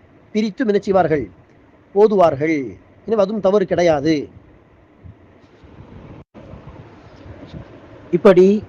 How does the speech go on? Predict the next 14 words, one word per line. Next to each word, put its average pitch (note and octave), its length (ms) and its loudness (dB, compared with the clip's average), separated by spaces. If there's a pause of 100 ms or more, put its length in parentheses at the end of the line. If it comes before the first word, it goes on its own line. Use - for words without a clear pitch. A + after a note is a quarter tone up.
(140)
ஒரு G3+ 240 4
சூறாவை G#3 680 2
இரண்டு G3 320 2
ரக்காத்தில் F3+ 460 0
பிரித்து E3 560 -2 (180)
ஓதுவது, E3 540 4 (440)
பாதி E3 220 -2
பாதி E3 220 0
என்று D#3 200 -4
ஓதுவது, D#3+ 440 -2
அதுவும் C#3+ 240 -6
தவறு E3 240 -2
கிடையாது. E3+ 520 -2 (720)
அதேபோல் F3 560 4